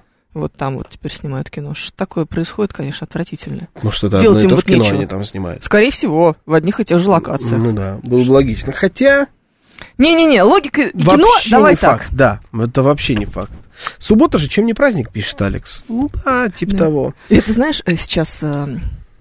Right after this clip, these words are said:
Speaker 1: <laughs> я выходила из нашей кофейни, со мной вместе выходила девушка в
Speaker 2: Там
Speaker 1: накинутой,
Speaker 2: еще кто-то был?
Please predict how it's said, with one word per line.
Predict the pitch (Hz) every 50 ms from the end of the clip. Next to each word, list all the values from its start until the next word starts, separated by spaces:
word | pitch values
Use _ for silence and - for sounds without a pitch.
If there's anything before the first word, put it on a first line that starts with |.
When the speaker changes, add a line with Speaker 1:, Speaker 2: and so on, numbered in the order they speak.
| _ _ _ -
Speaker 1:
<laughs> | 180 - - - -
я | - 202 - 208 -
выходила | 160 160 - - 165 175 185 165 175 -
из | - -
нашей | - 156 151 - - -
кофейни, | - 160 175 - - 320 440 415 226 - - _ _ _ _ - - - - - - - - - - - _ _ _ _ _ _ _
со | - - - 175
мной | 185 202 247
вместе | 269 233 262 - - 226
выходила | 190 190 - 175 170 185 196 190
девушка | 180 214 302 370 359 - - - - - -
в | - 156 151 165 190 208 220 220 202 -
Speaker 2:
Там | - - - - - - -
Speaker 1:
накинутой, | 190 190 - 92 90 285 285 254 - 98 107 123
Speaker 2:
еще | 151 -
кто-то | 208 185 170 131
был? | 123 123 110 107